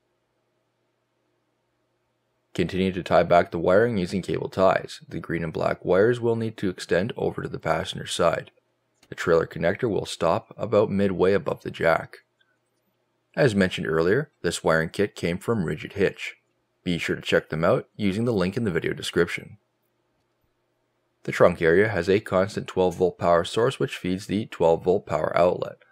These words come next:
I'll tap into this source instead of running the wire directly to the battery.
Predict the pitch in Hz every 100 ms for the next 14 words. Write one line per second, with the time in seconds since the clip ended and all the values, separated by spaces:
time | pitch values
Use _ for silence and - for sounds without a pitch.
0 | _ - 82 - 78 - 82 80 87 -
1 | - 117 127 120 110 110 110 98 90 90
2 | 82 82 87 90 80 - 90 - - 92
3 | 85 - -